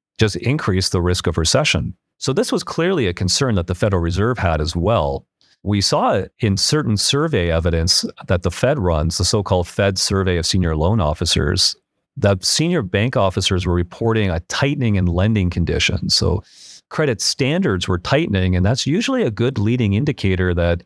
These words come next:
loan growth would slow six to twelve months going forward.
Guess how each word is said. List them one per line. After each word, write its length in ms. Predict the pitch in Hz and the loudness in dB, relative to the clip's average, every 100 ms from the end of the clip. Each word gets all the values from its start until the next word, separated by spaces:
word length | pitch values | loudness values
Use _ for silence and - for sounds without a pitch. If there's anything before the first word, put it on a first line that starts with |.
| - | -6
loan 420 | 92 104 147 180 | 0 2 2 0
growth 460 | 95 92 90 90 - | 0 0 0 -2 -2
would 180 | 95 | -2
slow 640 | - - 104 107 104 95 92 _ _ | -2 -2 0 2 2 0 -2 _ _
six 280 | - 139 117 | -2 -2 0
to 80 | 113 | -2
twelve 320 | 92 101 92 | 0 0 2
months 420 | 92 90 - - - | 2 0 -2 -4 -2
going 240 | 110 90 | 0 0
forward. 600 | 87 - 107 104 92 - | -2 -2 0 0 -2 -6